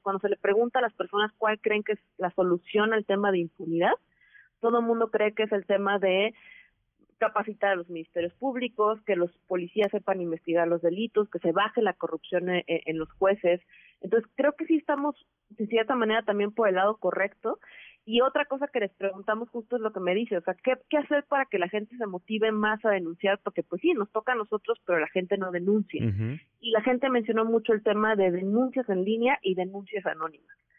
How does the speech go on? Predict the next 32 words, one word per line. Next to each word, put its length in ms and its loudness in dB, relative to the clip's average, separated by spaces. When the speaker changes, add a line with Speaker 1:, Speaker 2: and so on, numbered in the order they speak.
Speaker 1:
Cosas 340 2
que 60 2
definitivamente 960 2
se 100 -2
podrían 380 0
aplicar 480 0
en 100 0
el 120 -4
país 380 -2
y 60 -6
que 100 -14
creo 180 0
que 100 -6
serían 320 2
mejores 420 0
soluciones 420 -4
al 120 -4
tema 240 -2
de 80 2
impunidad, 580 -2
en 100 0
lugar 240 4
de 100 2
que 120 0
sigamos 420 -2
hablando 360 2
de 40 4
las 180 0
mismas 380 -4
fórmulas 560 2
de 120 2
que 320 2